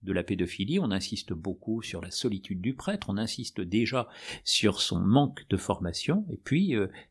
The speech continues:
également de trouver des moyens de résoudre la question. Comment résoudre la question ? On résout la question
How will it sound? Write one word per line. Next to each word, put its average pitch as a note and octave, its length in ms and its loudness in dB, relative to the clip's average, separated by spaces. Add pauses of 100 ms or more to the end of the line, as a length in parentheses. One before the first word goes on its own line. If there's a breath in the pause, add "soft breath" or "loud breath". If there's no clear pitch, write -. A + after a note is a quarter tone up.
également C#3 500 4
de C3 120 -2
trouver A2 380 2
des C3 80 2
moyens G2+ 280 2
de - 40 -2
résoudre A#2+ 460 2
la F2 80 -8
question. - 400 -10
Comment D#3 220 10
résoudre F2+ 400 0
la F2+ 80 -8
question ? - 340 -20 (800 loud breath)
On B2+ 80 4
résout F#3 260 10
la D#3 100 10
question G3 680 4